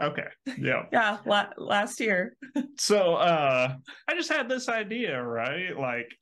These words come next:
Speaker 1: all right. Uh, I remember as a kid just being at my grandparents' house. Whenever Halloween or October would roll around, Sci-Fi would do the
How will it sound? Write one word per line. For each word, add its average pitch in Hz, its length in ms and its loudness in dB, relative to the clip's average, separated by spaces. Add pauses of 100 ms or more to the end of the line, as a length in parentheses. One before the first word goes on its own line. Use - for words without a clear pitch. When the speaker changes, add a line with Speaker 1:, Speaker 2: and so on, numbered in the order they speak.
Speaker 1:
all 117 100 -4
right. 110 320 0 (380)
Uh, 117 360 4
I 139 80 0
remember 143 840 2 (320)
as 127 180 -4
a 117 60 -12
kid 113 480 -2
just 120 460 -4
being 127 200 0
at 117 100 -4
my 123 100 -2
grandparents' 120 520 -4
house. 117 520 -4 (320)
Whenever 143 360 2
Halloween 147 680 0
or 131 80 -2
October 143 560 -4
would 139 160 -2
roll 131 240 -4
around, 123 600 -6 (280)
Sci-Fi 123 680 0
would 120 220 -2
do 127 200 2
the 117 400 0